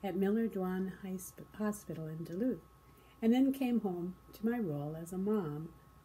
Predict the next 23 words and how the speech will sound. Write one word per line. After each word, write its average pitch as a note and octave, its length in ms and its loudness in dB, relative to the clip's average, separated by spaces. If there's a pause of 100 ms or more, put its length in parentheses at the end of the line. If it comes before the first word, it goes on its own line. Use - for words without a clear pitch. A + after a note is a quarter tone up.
(380)
to A3+ 120 2
those E3 280 -2
four E3 260 -6
teenagers. D#3+ 800 -4 (760)
As G3 180 0
a F#3 40 4
result F#3+ 560 2
of F3 100 -4
a E3+ 60 -2
misdiagnosis F3 1160 -2
of F3 100 -6
my E3+ 180 -2
spinal G#3 460 -4
cord E3 300 -8 (100)
fusion, E3 520 -2 (800)
those A3+ 240 4
first C4 360 0
five G3+ 300 0
years D#3 580 2 (380)
after F3+ 240 -2
I E3+ 80 0
came E3+ 340 -4
home E3+ 360 -2